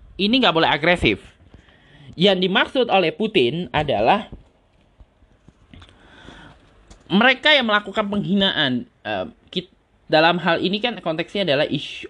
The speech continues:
orang-orang yang menghina Nabi Muhammad, selalu ingat, ada orang-orang yang akan memberi reaksi balik yang tak terhindarkan. Dalam hal ini kelompok-kelompok, eh, ekstrim Islam. Tetapi seharusnya hal ini tidak boleh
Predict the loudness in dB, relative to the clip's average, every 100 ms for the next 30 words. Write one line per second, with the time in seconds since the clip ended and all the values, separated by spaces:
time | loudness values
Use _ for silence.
0 | 0 2 2 2 0 -2 0 0 0 -2
1 | -2 -2 0 -2 0 -2 0 0 -2 -4
2 | _ _ _ _ _ -2 0 2 2 2
3 | 2 0 2 -2 -6 -10 _ _ _ _
4 | _ _ -20 _ _ -16 -8 0 0 0
5 | -2 0 0 0 2 2 2 2 0 -4
6 | -4 -8 -20 -20 -8 2 2 2 0 0
7 | -2 -2 -2 -2 -2 -2 -2 -2 -4 -4
8 | -4 0 0 0 0 0 2 2 2 -2
9 | -2 0 0 -2 _ _ -6 -6 -4 -4
10 | -2 0 2 0 -2 -2 0 0 -2 -4
11 | -8 _ _ _ _ _ _ _ -4 0
12 | 2 2 4 4 4 -2 0 -2 -2 -2
13 | -2 -6 -2 -2 0 0 0